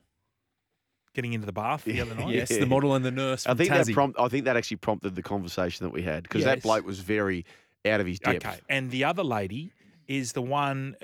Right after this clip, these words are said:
Speaker 1: who is basically, she's r-, blonde lady, she's really rude to, to that bloke.
Speaker 3: Yeah, nurse from Tassie.
Speaker 1: We don't
Speaker 3: Every-,
Speaker 1: like her.
Speaker 3: her way or the highway.
Speaker 1: Yeah, I don't like her.
Speaker 2: No.
Speaker 1: Are you saying
Speaker 3: No.
Speaker 1: she's cool?
Speaker 3: No. No, we're saying Adam's partner.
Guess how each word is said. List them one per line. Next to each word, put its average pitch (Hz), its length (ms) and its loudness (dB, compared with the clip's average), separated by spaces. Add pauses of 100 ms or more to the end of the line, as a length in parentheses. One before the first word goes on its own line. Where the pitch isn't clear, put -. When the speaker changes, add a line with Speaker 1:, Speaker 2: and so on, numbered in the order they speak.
Speaker 1:
who 131 320 0
is 117 140 -8
basically, 127 480 -2
she's 123 260 -6
r-, 151 120 -4
blonde 143 340 -2
lady, 120 300 -2
she's 127 180 -8
really 135 160 0
rude 127 320 -2
to, 117 280 -10
to 120 100 -10
that 110 140 -8
bloke. - 260 -16
Speaker 3:
Yeah, 101 140 -14
nurse 110 240 -12
from 104 140 -18
Tassie. 101 460 -16 (240)
Speaker 1:
We 147 100 0
don't 170 80 0
Speaker 3:
Every-, 165 120 0
Speaker 1:
like 202 140 -2
her. 139 220 -4
Speaker 3:
her 143 160 0
way 131 180 2
or 120 60 0
the 113 100 -2
highway. 117 540 -4
Speaker 1:
Yeah, 185 160 0
I 208 40 0
don't 220 120 0
like 220 200 -2
her. 95 240 -6
Speaker 2:
No. 113 120 -6
Speaker 1:
Are 107 160 -10
you 170 120 -8
saying 175 240 -2
Speaker 3:
No. 113 80 -4
Speaker 1:
she's 143 120 -8
cool? 165 340 -8
Speaker 3:
No. 131 260 0 (480)
No, 190 180 0
we're 170 100 0
saying 175 400 -4
Adam's 156 340 -2
partner. 143 400 -6